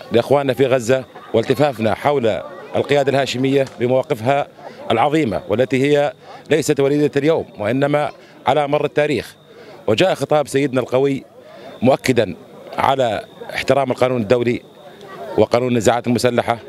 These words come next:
وضرورة إيصال المساعدات لإخواننا في غزة بشكل مستمر، بالإضافة إلى منع التهجير لإخواننا في غزة وعدم تكرار مأساة عام ألف وتسعمية أو نكبة عام ألف وتسعمية وثمانية وأربعين.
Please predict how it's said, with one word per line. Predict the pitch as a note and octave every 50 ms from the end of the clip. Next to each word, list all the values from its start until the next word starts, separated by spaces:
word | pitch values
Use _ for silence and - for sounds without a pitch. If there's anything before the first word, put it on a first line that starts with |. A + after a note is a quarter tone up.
| - - - -
وضرورة | - A2 A2+ B2 C#3+ E3 D#3+ D#3 D3+ C#3 -
إيصال | A2 C3 - C#3+ D3+ D3+
المساعدات | D3 C#3 B2+ - C#3+ B2+ B2 C#3 C#3 D3 C#3+ C#3 - - - - - - - -
لإخواننا | A2 C3 B2 - B2+ C#3+ C#3 C3+ C3+ C3 C3 A2 G2+ - - - - -
في | C#3 C3+
غزة | B2 C3+ B2 G#2+ B2+ C#3 C3 - - - - -
بشكل | - - C3 B2 C3
مستمر، | C3+ C#3 - - C#3+ C3+ D#3+ E3+ - - - - - - - - - - - - - - - -
بالإضافة | - - F3 D3+ E3 E3+ F3 F3 E3 C3 E3 D#3+ D3+ - - - - - - -
إلى | C#3+ C#3+ C#3+ C#3+ C#3+
منع | C3+ D3+ D3+ C#3
التهجير | D3 C#3 - C#3 B2+ A#2 B2+ C#3 C#3 C#3+ C3+ - -
لإخواننا | B2 B2+ B2+ - B2 C3+ C#3 C3 C3 B2+
في | A2+ C3 B2+
غزة | A#2 C3+ A2+ G2+ B2+ B2
وعدم | A#2 A#2 C3 B2 B2
تكرار | G#2 - - - A#2+ B2+ B2+ B2+ - - - - - - - - - - - - - - - - - - - -
مأساة | B2 C3+ A#2+ - - C3 B2 B2 - -
عام | - A2 B2 A#2+ G#2+
ألف | B2 A2
وتسعمية | G#2 - A#2+ A2+ A#2+ B2 A#2 A#2+ F#2+
أو | A2+ A#2+
نكبة | A#2 A2+ - A2 -
عام | A2 A2+ A2 G#2
ألف | A#2 G2+
وتسعمية | - A2+ A2 A#2 A2+
وثمانية | G2+ G#2+ A2+ A2+
وأربعين. | A#2 A#2 A2+ A2+ D3+ A#2+